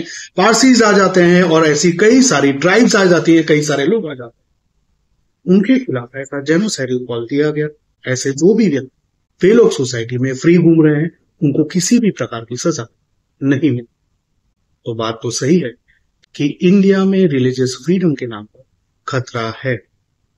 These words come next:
एक और अगर ऐसा किस्सा देखें, तो नौ हज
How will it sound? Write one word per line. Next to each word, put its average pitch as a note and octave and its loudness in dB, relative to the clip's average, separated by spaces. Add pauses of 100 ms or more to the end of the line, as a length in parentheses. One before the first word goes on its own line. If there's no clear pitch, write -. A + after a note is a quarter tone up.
(180)
एक C3+ -4
और C3+ 2
अगर C3 2
ऐसा B2+ 0
किस्सा C3 -4
देखें, C3 -4
तो D#3+ 2 (160)
नौ A3 2 (220)
हज B3 2